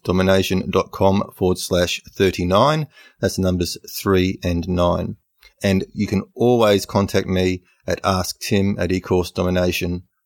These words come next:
dot com. If you enjoy this podcast, you found it useful, please, I'd really appreciate it if you could pop across to iTunes and leave me an honest rating and review,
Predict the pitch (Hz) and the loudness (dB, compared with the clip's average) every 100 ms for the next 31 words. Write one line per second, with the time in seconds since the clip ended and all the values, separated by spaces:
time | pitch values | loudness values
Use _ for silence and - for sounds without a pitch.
0 | _ 87 82 - - 92 - 95 _ _ | _ -4 -4 -6 0 0 0 -8 _ _
1 | _ _ _ _ _ _ _ - 123 110 | _ _ _ _ _ _ _ -4 2 4
2 | 101 104 147 135 - 101 - 104 98 101 | 4 2 0 -2 0 -2 2 0 2 -4
3 | - 101 92 - 98 107 - 90 90 - | -2 0 0 -2 -2 -2 -2 -2 -2 -8
4 | _ - 151 139 127 123 - - 98 117 | _ -6 0 2 2 -2 -12 -2 0 2
5 | 120 - 113 107 107 107 - 107 104 190 | 0 0 0 0 0 -2 -6 -6 -2 -2
6 | - 127 92 - 104 - - 95 95 - | -2 -4 -4 0 0 0 -4 0 0 0
7 | 101 95 95 101 95 95 92 - 95 87 | -4 -2 0 0 0 0 0 0 0 0
8 | - 92 87 90 92 87 82 101 120 | -2 -2 0 -2 -2 -4 -2 -2 -2